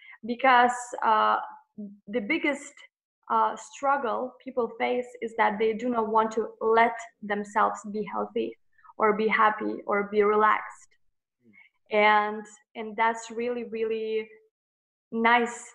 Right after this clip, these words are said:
to see people that kind of conscious ones, I should say,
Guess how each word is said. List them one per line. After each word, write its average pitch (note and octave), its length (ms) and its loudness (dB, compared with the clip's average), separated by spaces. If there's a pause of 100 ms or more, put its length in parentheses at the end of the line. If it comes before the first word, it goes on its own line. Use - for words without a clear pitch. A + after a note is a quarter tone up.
to A#3 100 -6
see A#3 180 -6
people A3+ 520 0
that G#3 280 2
kind G#3 220 0
of G3+ 100 2 (1300)
conscious D#4 500 2
ones, G#3 300 -2
I G#3 120 -2
should A3 200 -10
say, - 320 -8